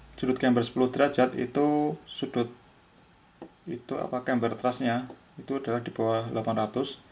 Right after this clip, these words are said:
Kemudian dengan sudut camber yang sama yaitu sepuluh derajat, ketika gaya normalnya empat koma empat kilonewton, camber trussnya adalah di atas delapan ratus. Jadi ya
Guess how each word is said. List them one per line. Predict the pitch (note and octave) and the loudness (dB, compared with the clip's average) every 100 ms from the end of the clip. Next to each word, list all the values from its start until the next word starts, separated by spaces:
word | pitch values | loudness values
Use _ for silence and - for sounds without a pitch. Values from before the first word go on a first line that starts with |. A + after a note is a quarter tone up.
| - - - - - | -20 -20 -20 -20 -8
Kemudian | A#2+ B2 A#2+ A#2+ C3+ C#3+ D3+ - | -6 -2 2 4 4 2 -2 0
dengan | A#2+ A#2+ A#2 A#2+ A#2+ A#2 A#2 A#2 - - | 2 4 4 4 4 2 -2 -6 -10 -10
sudut | A#2+ B2 | -4 -2
camber | A#2+ A#2+ A2+ A2+ | 2 2 4 2
yang | |
sama | A2+ C#3+ C3+ A2 | 4 4 4 2
yaitu | |
sepuluh | B2+ - B2 A#2 | 0 -2 -2 0
derajat, | A2 A2+ B2+ C3 | 0 2 2 2
ketika | C3 B2+ B2 B2 B2 | -2 0 4 2 4
gaya | A2+ A2 | 0 0
normalnya | A2 A#2 A2+ A2 | 2 2 2 2
empat | A2 D3 | 2 2
koma | C3+ B2+ | 4 4
empat | A#2+ B2 A#2 | 6 4 2
kilonewton, | A#2+ A2+ C3+ C3 B2+ C3+ - - - - _ _ - | 0 -2 -2 0 0 0 -10 -20 -20 -20 _ _ -6
camber | B2 A2+ | -2 -2
trussnya | A#2 A#2+ B2+ | -2 0 0
adalah | B2 B2+ | 0 0
di | B2 | 0
atas | A2 B2 | -2 -2
delapan | A2 G#2+ A2 | -2 -2 -4
ratus. | G#2 A2 A2 | -6 -8 -8
Jadi | - A#2 A#2+ | -6 -2 0
ya | G#2+ | 0